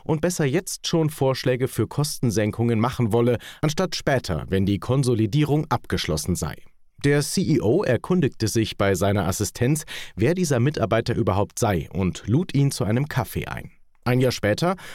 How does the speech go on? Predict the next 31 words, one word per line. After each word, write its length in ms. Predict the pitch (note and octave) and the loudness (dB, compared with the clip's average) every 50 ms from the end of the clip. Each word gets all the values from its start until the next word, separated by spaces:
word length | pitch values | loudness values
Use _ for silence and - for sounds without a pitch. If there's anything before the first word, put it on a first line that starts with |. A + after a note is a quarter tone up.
| - - | -16 -10
traf 280 | - B2+ C#3 F3 F3+ - | -4 -2 -2 -2 0 0
er 100 | D3 C3 | 0 2
den 160 | B2+ A#2+ A#2+ | 2 2 2
jungen 260 | B2+ C3+ C#3 C3 A2+ | 2 2 2 2 2
Mann 300 | G2+ G#2+ A#2 C#3 D3 A2+ | 2 2 2 2 2 2
wieder, 440 | A#2 A#2+ A#2 - F#2 D2 A#1+ A1 - - - | 2 2 2 2 0 -2 -2 -6 -12 -12 -6
durch 220 | - F#2 F2 - - | -4 -4 -4 -4 -2
Zufall 420 | - C#3+ C3+ A#2 - D3+ C#3+ C#3 | 0 0 0 0 0 0 0 0
auf 180 | - C#3 - - | 0 -2 -4 -2
einem 240 | - B2 C3+ D3 D3+ | 0 0 2 2 0
Firmenfest. 800 | D3+ - B2+ G#2 F2 C2+ B1+ - - C#2 - - - - - _ _ _ _ _ _ _ _ _ - | 0 0 0 0 0 -2 -6 -6 -8 -8 -8 -8 -12 -14 -18 _ _ _ _ _ _ _ _ _ -2
Der 120 | C#3 C#3 C3 | 0 2 2
Mann 260 | B2+ C3+ F3 G#3+ G#3 | 2 2 0 0 0
berichtete 500 | F3 D3 B2+ C3+ B2+ - - - B2+ A2+ | 0 0 0 0 -2 -2 -2 0 0 0
stolz, 560 | - - - - G#2 G#2 D3+ - - - - | 0 -2 -2 0 2 2 2 0 -2 -4 -2
dass 220 | - D#3 D3+ - | -2 0 0 2
er 80 | D3+ C#3 | 0 2
nun 220 | C3+ D3 E3 E3 | 2 2 2 0
Finanzleiter 800 | D#3 - - D3 E3 G#3+ A#3 - - - G2 F2+ F2+ - A2 G#2+ | 0 0 0 0 0 0 -2 -4 -2 0 0 0 0 0 0 0
der 120 | F2+ A2 G#2+ | 0 0 2
Beteiligung 640 | G2 A2+ - - B2 C#3 E3 D3+ A#2 - A#2 A#2 A2 | 2 0 0 0 0 2 2 2 2 2 0 0 2
sei 300 | F#2 A2+ A2+ A#2 A#2+ - - - - - | 2 2 2 2 0 -2 -6 -18 -12 -4
und 160 | - C#3+ - C#3+ | -2 -2 0 2
ihn 100 | C#3+ A#2 | 2 2
dort 320 | B2 C3 D#3+ F3+ F3 - - | 2 2 2 0 -2 -6 -8
jeder 440 | F2+ F2 F#2+ D3+ G3 A3+ G#3 F#3+ E3+ | -6 -2 0 0 0 2 2 0 2
durch 220 | C3+ B2 - - | 2 0 -2 -2
die 100 | - - | -4 -6
Projektgruppe 720 | - - - G2 G#2 B2 - - - - G2 - D3+ D3+ | -4 0 0 2 2 0 -2 -4 -6 -4 -2 -2 -2 -2
kennengelernt 680 | - - C#3 G2+ F2+ E2+ D2+ D#2 D2 D#2 E2 D#2 - - | 0 -2 0 0 0 0 0 0 -2 -2 -4 -4 -2 -2
habe. 280 | F#2 F2+ F2 D#2+ C#2 | -2 0 0 -2 -6